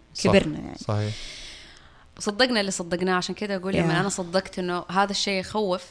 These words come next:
Speaker 3: من أنا عمري خمس سنوات، وبعدين كبرت بدال خوف،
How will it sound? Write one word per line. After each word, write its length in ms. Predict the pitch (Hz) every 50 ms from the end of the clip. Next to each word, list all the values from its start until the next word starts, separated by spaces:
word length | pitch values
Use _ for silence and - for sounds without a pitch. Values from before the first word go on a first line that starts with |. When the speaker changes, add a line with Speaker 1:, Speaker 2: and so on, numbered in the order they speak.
| - -
Speaker 3:
من 60 | 180
أنا 140 | 175 180 180
عمري 200 | 175 185 185 180
خمس 180 | - 190 185 180
سنوات، 460 | - 185 175 175 170 170 180 - -
وبعدين 280 | 175 165 175 190 202
كبرت 480 | 196 196 - 185 202 214 214 - - 180
بدال 200 | 165 180 185 185
خوف، 380 | 185 - - 190 180 175 185